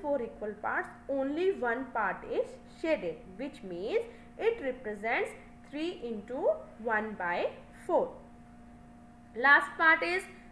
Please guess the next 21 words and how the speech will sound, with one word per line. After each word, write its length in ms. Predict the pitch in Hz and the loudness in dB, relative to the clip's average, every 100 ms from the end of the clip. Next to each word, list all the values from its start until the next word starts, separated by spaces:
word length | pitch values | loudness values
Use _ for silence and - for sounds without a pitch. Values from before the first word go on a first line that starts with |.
| - | -8
the 80 | 269 | -6
circle. 580 | - 339 320 320 330 427 440 | 2 6 6 6 4 4 0
Two 120 | 320 349 | -4 2
circles 400 | 330 302 311 320 | 2 4 2 4
are 180 | 302 302 | 4 4
there 320 | 294 294 349 - - 233 | 4 4 2 -2 -12 -6
which 180 | 311 320 | -6 2
has 300 | 320 302 311 - | 6 6 4 0
five 240 | 285 277 339 - | 4 4 4 -2
total 320 | 302 302 294 | -2 -2 -4
parts, 340 | 285 285 392 - 220 | 4 4 4 0 0
but 200 | 262 277 233 | 0 2 -4
only 300 | 233 262 330 | -4 -4 -4
one 240 | 226 202 | -2 -4
part 280 | 202 202 202 | -2 -2 0
is 140 | 254 254 | -4 -4
shaded. 380 | 311 320 339 349 - - - | -4 -2 -2 -4 -6 -16 -18
So 300 | - 403 440 | -4 2 4
my 320 | 381 294 285 - | 4 2 0 -2
answer 400 | 262 262 262 220 | 0 0 -2 -2
is 260 | 226 311 | 0 -2